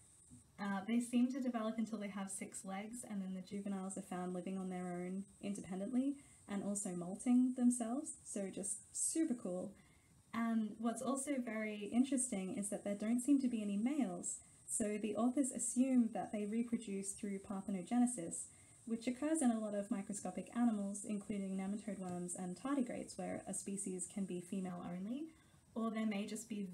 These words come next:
very, very rare males compared to females. Um, but the fact that they only have three pairs of legs when they're in their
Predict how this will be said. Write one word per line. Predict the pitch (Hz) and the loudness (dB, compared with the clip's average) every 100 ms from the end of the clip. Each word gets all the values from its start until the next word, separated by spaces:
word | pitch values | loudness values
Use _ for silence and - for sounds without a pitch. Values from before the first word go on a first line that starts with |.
| - | -6
very, | 196 190 190 196 | -4 -2 -4 -4
very | 190 190 190 | -4 -6 -6
rare | 180 180 175 | -4 -4 -2
males | 175 170 185 208 - | -2 -2 -2 -2 -4
compared | 196 190 - | -4 -4 -8
to | |
females. | - 190 196 214 247 285 - - - - _ _ _ _ _ | -6 -4 -2 2 2 2 -2 -8 -20 -20 _ _ _ _ _
Um, | 208 214 | -4 -2
but | 254 254 | -2 -2
the | 330 | 0
fact | 349 415 | 0 0
that | 359 330 | -2 -2
they | 285 | 0
only | 247 262 | 0 0
have | 247 247 | 2 0
three | - 254 254 | 2 0 2
pairs | 254 240 | 2 0
of | 214 202 | 0 -4
legs | 202 214 - | -4 -6 -6
when | 208 | -4
they're | 202 190 | -2 -4
in | 208 208 | -4 -4
their | 202 196 | -4 -4